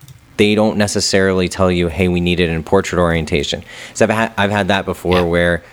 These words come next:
Speaker 1: I'll shoot something and I'll get them exactly what they need, uh, except they come back and say, "Hey,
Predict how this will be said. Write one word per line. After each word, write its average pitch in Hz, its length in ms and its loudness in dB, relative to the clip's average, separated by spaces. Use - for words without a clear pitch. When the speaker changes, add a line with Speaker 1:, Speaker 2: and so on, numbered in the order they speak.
Speaker 1:
I'll 95 140 2
shoot 104 240 0
something 85 580 0
and 98 100 2
I'll 98 60 2
get 95 180 0
them 95 160 0
exactly 90 400 0
what 87 160 -2
they 87 160 0
need, 90 460 0
uh, 90 260 0
except 98 300 0
they 98 100 2
come 95 180 -2
back 87 220 0
and 87 80 -8
say, 87 180 0
"Hey, 98 440 0